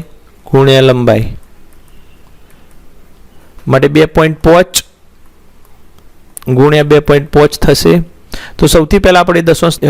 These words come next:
ચિહ્નને અવગણીને પચીસ ગુણ્યા પચીસ કરીશું, તો પચીસનો વર્ગ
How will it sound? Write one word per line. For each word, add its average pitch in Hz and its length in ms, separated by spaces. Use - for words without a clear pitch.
ચિહ્નને 156 480
અવગણીને 156 500
પચીસ 156 420
ગુણ્યા 151 280
પચીસ - 340
કરીશું, 160 360
તો 147 120
પચીસનો 151 640
વર્ગ 143 200